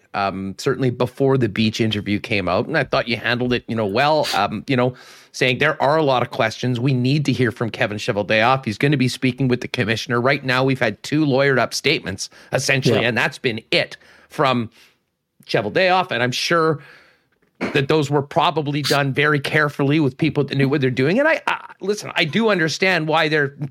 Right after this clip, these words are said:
Speaker 1: dealing with legal counsel right now because of the seriousness of this. I couldn't help but think that the interview, like, everything sort of changes once you really hear from the victim. Um, and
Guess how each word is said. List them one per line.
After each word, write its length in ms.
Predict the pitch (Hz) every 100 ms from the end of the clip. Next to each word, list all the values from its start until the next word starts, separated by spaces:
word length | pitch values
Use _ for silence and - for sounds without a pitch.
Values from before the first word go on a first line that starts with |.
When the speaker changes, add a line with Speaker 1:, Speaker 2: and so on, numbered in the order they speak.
| -
Speaker 1:
dealing 320 | 165 196 175
with 160 | 151 -
legal 260 | 135 131
counsel 400 | - 139 135 143
right 160 | 143 131
now 160 | 123
because 320 | 156 143 165 139
of 60 |
the 80 | 127
seriousness 720 | 127 - 180 165 139 147 131 -
of 160 | 160
this. 280 | 143 82 - - - - - _ _ _ _ _ _
I 60 | 156
couldn't 380 | - 240 226
help 320 | 190 196 190 -
but 160 | 160
think 500 | - 202 170 147 - _ _ _ _ _ _ -
that 420 | 131 165 160 139 _ _ _ _ _ _ -
the 240 | 127 165
interview, 580 | 156 190 220 190 185 170
like, 200 | 170 156
everything 480 | 196 214 302 302 269
sort 260 | 202 226 202
of 80 | 139
changes 500 | - 175 190 165 123
once 260 | 165 -
you 80 | 170
really 260 | 143 156 143
hear 240 | 147 147
from 200 | 143 131
the 80 | 127
victim. 420 | 117 208 - - _ _ -
Um, 480 | 147 143 139 135 123 -
and 380 | 147 147 147